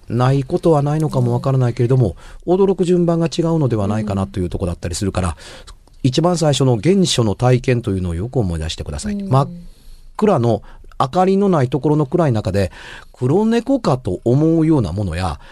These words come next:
Speaker 2: うん。
Speaker 1: 卵型の楕円形のようなものなのだというのが、
Speaker 2: うん。
Speaker 1: 影でわかるのだったら、影を作ってる正体がわからないわけはないのと、影ってね、
Speaker 2: うん。
Speaker 1: 明かりに対して反対にできるもんなんですよ。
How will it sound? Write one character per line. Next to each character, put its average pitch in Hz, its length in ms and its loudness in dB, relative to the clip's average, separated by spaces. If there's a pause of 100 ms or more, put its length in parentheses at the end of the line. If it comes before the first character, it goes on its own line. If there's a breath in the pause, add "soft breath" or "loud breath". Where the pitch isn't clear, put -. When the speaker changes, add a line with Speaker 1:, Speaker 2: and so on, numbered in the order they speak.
(120 loud breath)
Speaker 2:
う - 40 -20
ん。 110 40 -6
Speaker 1:
卵 165 400 2
型 202 240 0
の 214 140 2
楕 101 220 0
円 107 100 0
形 117 160 0
の 113 140 0
よ 165 120 4
う - 40 4
な 95 80 -2
も 117 140 -2
の 143 80 2
な 90 100 -2
の 76 100 -8
だ 95 140 -4
と 90 120 -6
い 98 60 -2
う 214 100 2
の 208 120 -2
が、 202 100 0
Speaker 2:
う 196 60 -2
ん。 185 160 -10 (260 loud breath)
Speaker 1:
影 196 380 0
で 226 100 4
わ 123 220 0
か 135 160 0
る 131 80 4
の 104 80 0
だ 85 100 -6
っ 82 60 -10
た - 180 -8
ら、 95 240 -2 (200 loud breath)
影 151 280 2
を 196 100 2
作 - 200 -4
っ - 20 -6
て - 160 -6
る 95 80 -2
正 143 240 2
体 90 200 -2
が 85 100 -4
わ 117 140 0
か 143 120 -2
ら 139 60 2
な 110 120 0
い 82 60 -4
わ 98 100 -4
け - 120 -8
は 78 80 -4
な 85 160 -4
い 101 60 -4
の 80 100 -8
と、 85 240 -4 (320 loud breath)
影 113 240 2
っ - 20 -6
て - 160 -2
ね、 - 120 0
Speaker 2:
う 196 40 -2
ん。 180 460 -6 (400)
Speaker 1:
明 160 80 0
か 220 180 0
り 220 100 2
に 220 140 2
対 208 260 2
し - 80 -4
て 92 280 0 (100)
反 226 260 0
対 220 360 2
に 226 240 2 (200)
で 139 100 2
き 135 100 0
る 131 60 4
も 113 100 2
ん - 20 -2
な 80 80 -6
ん 67 40 -10
で 65 60 -14
す - 80 -10
よ。 65 120 -10